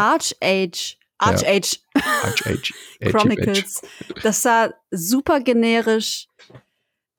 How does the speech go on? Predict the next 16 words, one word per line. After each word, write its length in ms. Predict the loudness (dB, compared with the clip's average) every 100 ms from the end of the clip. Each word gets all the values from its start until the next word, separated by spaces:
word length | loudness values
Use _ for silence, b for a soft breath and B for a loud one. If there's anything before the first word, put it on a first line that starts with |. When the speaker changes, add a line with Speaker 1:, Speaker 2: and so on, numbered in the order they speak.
| _ -20 -18 -16 -4
Speaker 1:
weiß 240 | 0 2 4
ich 80 |
nicht, 260 | 4 2 0
Skyrim 1160 | -6 -4 -2 2 2 2 2 2 2 0 -2 0
oder, 600 | 0 2 2 2 2 0
oder, 460 | 0 0 2 2
Speaker 2:
Mhm. 60 | 2
Speaker 1:
äh, 240 | 2 0 0
hier, 180 | -2 -2
was 160 | -4
haben 140 | -4 -2
wir 60 | 0
noch? 160 | -2
Dragon 360 | -2 0 2 0
Age 540 | 0 0 0 -2 -6 -6 0
Rip-Off. 680 | 0 0 0 0 0 -8